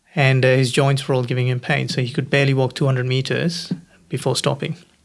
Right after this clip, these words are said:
So he weighed about hundred and thirty-five kilograms when I first saw him. By three months, uh, he was off his insulin and off his, uh, diabetic medications.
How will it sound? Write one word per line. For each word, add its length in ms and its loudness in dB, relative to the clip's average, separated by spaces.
So 140 -4
he 140 4
weighed 240 6
about 400 2
hundred 300 -2
and 440 -2
thirty-five 380 0
kilograms 600 -4
when 100 -4
I 40 -6
first 260 -4
saw 120 -4
him. 220 -8
By 240 4
three 340 0
months, 540 0
uh, 380 0
he 260 -4
was 200 0
off 200 0
his 120 -2
insulin 520 2
and 120 0
off 200 -2
his, 280 0
uh, 360 0
diabetic 420 0
medications. 800 -2